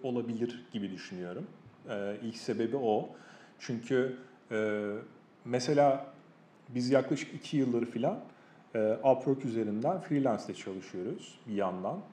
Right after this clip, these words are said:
E, ve Birlikte İhracat adında bir toplulukta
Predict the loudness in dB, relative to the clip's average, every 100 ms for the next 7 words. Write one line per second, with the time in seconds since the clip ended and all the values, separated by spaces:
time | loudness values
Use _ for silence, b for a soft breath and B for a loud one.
0 | -14 -8 -6 -6 -6 -6 -6 -8 -12 0
1 | 4 4 2 -6 -16 -20 -20 -20 -20 -18
2 | -12 -2 -2 0 0 2 4 2 0 -2
3 | -2 -2 -2 -2 -2 -2 -4 -6 -4 -2
4 | -2